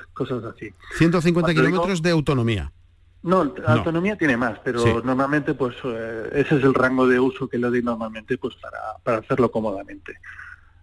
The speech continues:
Speaker 1: Es una moto que además su velocidad de carga, pues, es un poco más baja, tarda más tiempo, porque sinceramente mi necesidad no es otra. Y me prestaron, pues, una que es ahora mismo su bu-,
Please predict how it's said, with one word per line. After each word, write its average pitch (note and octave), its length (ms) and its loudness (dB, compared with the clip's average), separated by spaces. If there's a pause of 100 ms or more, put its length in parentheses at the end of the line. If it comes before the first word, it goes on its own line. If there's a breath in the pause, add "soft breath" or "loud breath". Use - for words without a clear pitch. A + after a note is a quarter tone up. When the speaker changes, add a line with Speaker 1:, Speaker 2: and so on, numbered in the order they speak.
(120)
Speaker 1:
Es C3 160 2
una C3+ 140 4
moto C3+ 260 0
que C3 140 0
además A#2 320 -2
su - 120 -4
velocidad A#2+ 440 -4
de A2+ 80 -6
carga, A#2 260 -6
pues, B2 160 -8
es A2+ 100 -8
un A#2+ 120 -4
poco A#2+ 160 -4
más A2 180 -2
baja, C3 380 0
tarda A#2 240 -2
más G#2 160 -8
tiempo, C3+ 360 2
porque C3+ 380 -2 (160)
sinceramente A#2+ 540 0
mi A#2+ 100 4
necesidad A2+ 500 -4
no A2 140 -4
es A2 140 -8
otra. - 320 -12 (640 loud breath)
Y E3 180 6
me C#3+ 220 2
prestaron, C3 560 2
pues, C3 200 0
una C#3 200 2
que B2 640 -2
es C3 80 -8 (200)
ahora C3 300 2
mismo C#3 320 2
su - 140 -6
bu-, A#2 200 -4